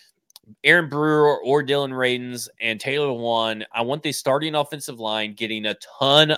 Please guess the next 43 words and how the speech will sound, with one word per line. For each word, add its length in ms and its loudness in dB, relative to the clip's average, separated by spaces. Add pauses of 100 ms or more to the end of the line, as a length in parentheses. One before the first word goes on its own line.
of 260 -2
work 460 0
this 240 -6
week, 260 -14 (460)
all 280 2
together 520 2
gelling, 580 2
because 360 -10 (120)
I 140 -4
f-, 240 -18 (160)
I 160 -2
fear 720 -4 (1160)
that 240 4
Nate 260 4
Davis 360 2
is 120 -8
gonna 160 -4
have 240 0
a 40 -8
slow 240 -4
start 360 -2
if 80 -12
he 60 -10
doesn't 240 -6
start 280 -6
getting 340 -8
some 300 -10
valuable 540 0
reps 360 -2
in. 160 -12
So 300 -10 (320)
that's 320 2
one 160 -4
of 60 -12
the 40 -8
things 180 -4
I'm 120 -4
looking 280 -6
at. 240 -2 (120)
I, 240 0 (100)
I 120 0
think 300 -8 (100)
that 300 0